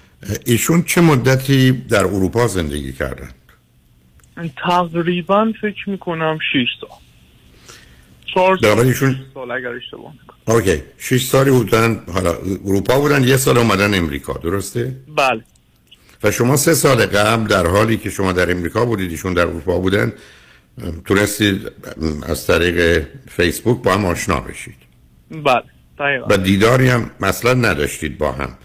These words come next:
Speaker 1: تا کی
Speaker 2: اه،
Speaker 1: تصمیم به ازدواج گرفتید؟
Speaker 2: دیدار بعد یک ماه، اه، بعد از اینکه با هم دوست شدیم، یک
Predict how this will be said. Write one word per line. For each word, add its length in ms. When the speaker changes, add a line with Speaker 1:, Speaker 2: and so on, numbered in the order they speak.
Speaker 1:
تا 240
کی 300
Speaker 2:
اه، 60
Speaker 1:
تصمیم 460
به 100
ازدواج 460
گرفتید؟ 460
Speaker 2:
دیدار 420
بعد 260
یک 460
ماه، 280
اه، 200
بعد 260
از 140
اینکه 200
با 300
هم 60
دوست 220
شدیم، 280
یک 200